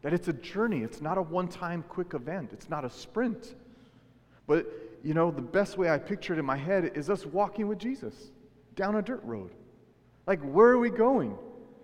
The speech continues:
Where did we come from? Like, that's what it is. We're walking in this life down this journey, and as life unfolds, as God, uh, allows it to, and as we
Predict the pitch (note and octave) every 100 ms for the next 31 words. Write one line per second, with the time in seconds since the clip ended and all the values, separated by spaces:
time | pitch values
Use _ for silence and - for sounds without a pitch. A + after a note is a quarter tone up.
0 | - - - _ _ _ _ _ _ _
1 | _ D3+ G#3 F#3 F#3 F#3 G3+ G3+ B2+ G2
2 | - - - _ _ _ _ _ _ _
3 | _ _ _ - E3 - - - F#3 G#3+
4 | - G#3 F#3+ G3 B3+ D#3 - - C#3+ D#3
5 | D3+ A3 A#3+ B3+ A#3 E3 D3+ D3 - D3+
6 | G#3 G#3 F3 - - - - E3+ A#3 G3+
7 | D#3 - - G3 G#3 D#3 D3 D#3 D#3+ D#3
8 | B2 - - B2+ E3+ B3+ - - E3+ C#3+
9 | - G3+ A#3 F#3+ D#3 D3+ C#3 A#2+ F#3 E3+
10 | G3 E3 - - - C#3+ B2+ A#2+ - C3
11 | C#3+ F3 A#3 G3 - - D3+ D3+ C#3+ C#3+
12 | C#3+